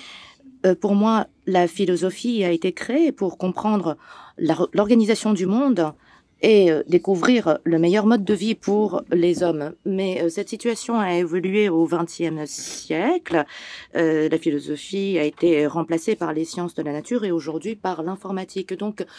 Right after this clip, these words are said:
actuellement, on se trouve dans une situation où on ne sait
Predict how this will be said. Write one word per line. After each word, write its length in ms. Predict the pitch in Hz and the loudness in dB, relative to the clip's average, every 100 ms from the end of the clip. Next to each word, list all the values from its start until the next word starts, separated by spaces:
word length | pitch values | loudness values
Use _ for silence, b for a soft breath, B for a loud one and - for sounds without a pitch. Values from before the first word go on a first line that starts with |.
| B B | B B
actuellement, 400 | - 247 269 277 | -4 -2 0 0
on 40 | 269 | 0
se 100 | 233 | -2
trouve 480 | 226 262 277 202 160 B B B | -2 2 4 4 0 B B B
dans 100 | 220 | 0
une 180 | 214 220 | 4 2
situation 720 | 208 233 - 220 - 269 277 247 | 2 -2 -2 -2 -2 -2 0 -2
où 20 | |
on 100 | - | 0
ne 80 | 214 | 2
sait 220 | 214 214 | 2 2